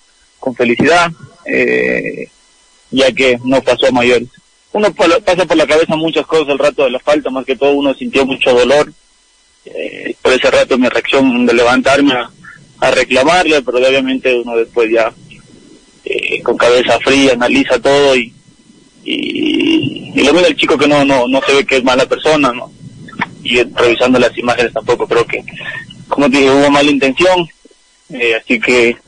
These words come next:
por mi parte queda todo ahí, tratando yo también de recuperarme rápido. He tratado de, de hacer doble jornada desde que pasó eso de,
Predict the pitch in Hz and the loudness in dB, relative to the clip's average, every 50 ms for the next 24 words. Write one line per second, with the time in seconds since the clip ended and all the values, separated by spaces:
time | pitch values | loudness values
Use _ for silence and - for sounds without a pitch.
0 | _ - 143 131 135 131 - 160 156 147 139 147 123 147 156 151 143 - 151 147 | _ -2 0 2 2 2 2 0 0 2 0 0 2 2 2 2 2 2 2 4
1 | 143 - 143 165 190 196 185 165 147 143 - _ _ _ _ _ _ _ _ _ | 4 4 2 2 0 -2 -4 -6 -8 -10 -12 _ _ _ _ _ _ _ _ _
2 | _ _ _ - 117 - - 135 131 131 131 131 131 135 131 131 127 123 120 - | _ _ _ -10 -6 -2 -2 0 2 2 2 2 2 0 0 0 -2 -2 -2 -2
3 | - 131 120 120 123 123 123 131 - - 131 - - _ - 143 - - 156 160 | 0 0 0 0 0 0 0 0 -2 -4 -10 -20 -20 _ -8 -6 -2 0 0 0
4 | - 190 196 196 196 185 180 170 165 160 156 156 151 147 147 143 143 139 135 131 | 2 2 2 4 4 4 4 4 4 4 4 4 4 2 2 2 0 0 -2 -4
5 | 139 135 - 165 165 160 147 170 165 165 156 151 151 135 135 156 156 156 156 147 | -8 -6 -2 0 0 0 2 0 0 2 0 0 -2 -4 -2 0 0 2 2 0
6 | 143 127 135 131 120 - - - 127 - 135 127 - 139 143 139 127 - 139 123 | 0 0 -2 -4 -4 -4 -4 -4 -4 -4 -4 -2 0 2 2 2 2 0 0 0
7 | 117 - | 0 -2